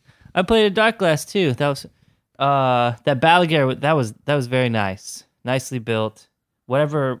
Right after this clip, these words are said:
that amp was that they were running through, I really enjoyed, too. I think it was something Bass Osiris.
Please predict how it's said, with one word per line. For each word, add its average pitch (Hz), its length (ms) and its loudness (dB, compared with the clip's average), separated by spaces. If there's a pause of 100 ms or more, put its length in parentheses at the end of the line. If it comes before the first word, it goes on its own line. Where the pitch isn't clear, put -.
(140)
that 120 260 -4
amp 127 300 -6
was 113 300 -4
that 110 120 -16
they 110 120 -8
were 107 300 -10 (600)
running 113 380 -6
through, 113 200 -10
I 110 40 -6
really 110 320 -8
enjoyed, 104 440 -12
too. 107 360 -14 (580)
I 143 80 -6
think 233 180 -4
it 240 60 -2
was 185 240 0
something 170 600 -6
Bass 151 340 -4
Osiris. 165 1080 -6